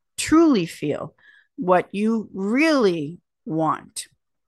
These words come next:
This is the Scorpio factor here. And this is the cosmic superpower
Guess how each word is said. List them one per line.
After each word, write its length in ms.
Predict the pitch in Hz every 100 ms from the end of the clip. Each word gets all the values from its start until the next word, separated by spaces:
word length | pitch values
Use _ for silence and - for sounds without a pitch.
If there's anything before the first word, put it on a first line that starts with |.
| _ _ -
This 200 | 202 214
is 160 | 262 240
the 100 | 262
Scorpio 640 | - - 247 240 233 208
factor 840 | 202 - - 220 220 - - 151 147 _
here. 540 | - - 170 113 160 _ _ _ _ _ _ _ _ _ _ _ _ _ _
And 120 | 165 175
this 220 | 190 240
is 120 | 240
the 100 | 254
cosmic 540 | - 240 240 226 233
superpower 840 | - - 285 262 - 185 165 156 156